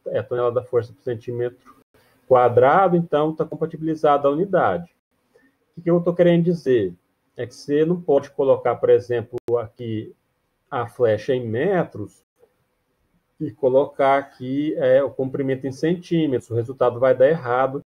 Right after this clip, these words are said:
aqui, ó. Você colocar o P aqui em, em K G F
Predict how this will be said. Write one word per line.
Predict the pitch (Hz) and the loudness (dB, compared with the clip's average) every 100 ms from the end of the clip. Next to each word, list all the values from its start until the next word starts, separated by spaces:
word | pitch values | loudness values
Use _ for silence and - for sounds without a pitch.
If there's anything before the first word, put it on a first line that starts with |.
| _ | _
aqui, | 117 98 | -6 -4
ó. | 95 107 - _ _ _ _ _ _ _ _ _ _ _ _ | -4 -6 -16 _ _ _ _ _ _ _ _ _ _ _ _
Você | 123 | -10
colocar | 113 151 160 160 151 | -2 2 2 4 2
o | 151 | 2
P | - 131 127 | -2 2 2
aqui | 123 131 | 0 -10
em, | 120 - - - | -12 -14 -18 -14
em | 107 | -2
K | 123 | -2
G | 110 123 | 2 4
F | 117 101 - _ 98 | 6 4 0 _ -18